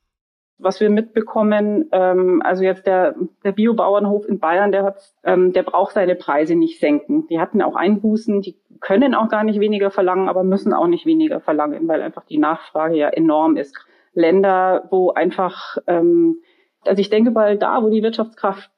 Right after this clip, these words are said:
schwächer ist und die jetzt besonders darauf angewiesen sind, die besondere Durststrecken hinter sich haben, wie die Türkei zum Beispiel,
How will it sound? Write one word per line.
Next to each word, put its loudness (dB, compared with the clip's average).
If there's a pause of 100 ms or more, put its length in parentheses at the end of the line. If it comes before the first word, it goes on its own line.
(280)
schwächer 0
ist 0
und -2
die 0
jetzt -2
besonders 0
darauf -4
angewiesen 0
sind, -4
die -20
besondere 2
Durststrecken -2
hinter 0
sich -10
haben, 2
wie 0
die -4
Türkei -2
zum -4
Beispiel, 0